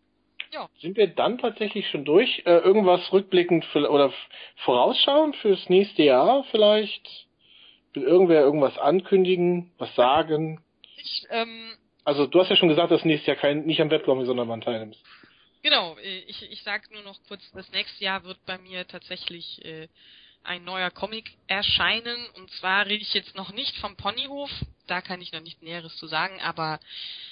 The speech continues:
Speaker 1: bei dem neuen Verlag Dani Books erscheint, äh, von mir der Comic Astrum Noctis, den ich, äh, war es letztes Jahr? <laughs> Ich weiß es nicht.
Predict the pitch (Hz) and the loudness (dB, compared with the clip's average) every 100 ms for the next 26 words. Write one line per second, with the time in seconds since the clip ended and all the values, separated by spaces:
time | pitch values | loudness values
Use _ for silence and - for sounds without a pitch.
0 | - 170 160 156 156 156 156 156 165 202 | -10 -2 0 0 -2 -6 -12 -8 -4 -4
1 | - 170 165 - 147 180 208 190 196 - | -2 -2 -2 -2 -4 -4 -6 -10 -12 -6
2 | - - - - 160 - 165 175 175 - | -6 -6 -14 -12 -4 -2 -2 -6 -12 -16
3 | 160 151 151 - 156 160 170 160 147 - | -16 -18 -18 -18 -18 -20 -18 -16 -16 -18
4 | 160 156 147 156 - 170 151 156 - - | -20 -20 -16 -14 -14 -18 -12 -12 -12 -12
5 | 240 - - _ _ - - _ _ 160 | -10 -10 -16 _ _ -20 -20 _ _ -12
6 | 170 175 160 160 - - - 151 147 147 | -12 -14 -14 -12 -10 -12 -12 -16 -16 -16
7 | 143 143 _ 147 147 - 147 - - _ | -16 -18 _ -18 -16 -14 -14 -14 -18 _
8 | - 220 220 220 - - - - - - | -6 -4 2 2 2 -2 -4 -6 -8 -18
9 | - | -18